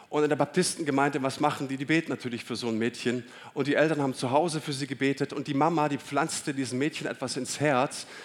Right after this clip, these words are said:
nämlich: "Vertrau Gott, dass er ein Wunder an dir tun kann."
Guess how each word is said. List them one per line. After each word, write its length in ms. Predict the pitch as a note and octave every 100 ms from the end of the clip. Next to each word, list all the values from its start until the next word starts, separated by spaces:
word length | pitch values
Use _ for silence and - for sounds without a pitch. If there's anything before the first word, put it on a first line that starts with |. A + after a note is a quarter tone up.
| - -
nämlich: 580 | C#3+ E3+ C#3+ D#3 - - - - - _ _ _ _ _ _ _ _ _
"Vertrau 600 | - - - - D3+ F#3+
Gott, 520 | F3 A#2 A#2+ - - -
dass 200 | C#3 -
er 80 | D3+
ein 120 | C3+
Wunder 240 | D#3+ E3
an 100 | A#2+
dir 160 | G#2+ G#2
tun 260 | - G2+ F#2+
kann." 300 | - F2